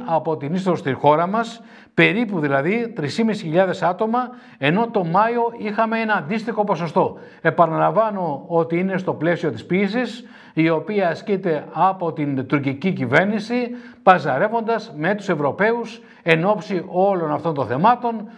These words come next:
που βάζει η Τουρκία στο τραπέζι, τόσο στα, α, διεθνή φόρα, όσο και στο νατο. Υπάρχει μια ιδιαίτερη πίεση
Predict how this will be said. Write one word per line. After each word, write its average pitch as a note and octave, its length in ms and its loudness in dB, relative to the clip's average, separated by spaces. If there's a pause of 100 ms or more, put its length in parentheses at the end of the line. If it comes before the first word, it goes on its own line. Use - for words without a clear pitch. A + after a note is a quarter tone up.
(140)
που D#3 160 2
βάζει F#3 320 2
η D#3 40 -8
Τουρκία C3+ 380 -2
στο D3 100 -10
τραπέζι, G#3 680 0 (300)
τόσο F#3+ 600 2
στα, C#3+ 340 0
α, C3 460 -2
διεθνή D#3 380 -2
φόρα, G3+ 600 -2 (140)
όσο G#3 380 0
και G3+ 140 0
στο E3 600 0
νατο. D3+ 340 -2 (300)
Υπάρχει F3+ 500 4
μια G3+ 420 0
ιδιαίτερη D#3+ 840 0
πίεση A3 720 -2